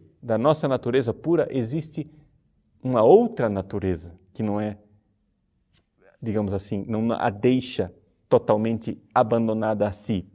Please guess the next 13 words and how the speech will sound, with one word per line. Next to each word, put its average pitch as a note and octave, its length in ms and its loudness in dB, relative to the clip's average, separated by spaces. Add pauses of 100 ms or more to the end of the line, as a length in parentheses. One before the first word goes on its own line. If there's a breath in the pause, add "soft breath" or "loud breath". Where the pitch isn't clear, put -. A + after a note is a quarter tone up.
pura. G2+ 400 0 (680 soft breath)
Nós A2 260 -2
temos A#2+ 380 -2 (100)
o D#3 120 -2
sobrenatural. E3 1200 0 (180)
Nós B2 160 -6
temos D#3+ 200 0
a F3 80 2
presença G3+ 540 4
de A3 100 -2
Deus F#3 260 0
em G#3+ 80 -2
nós. D3+ 280 -2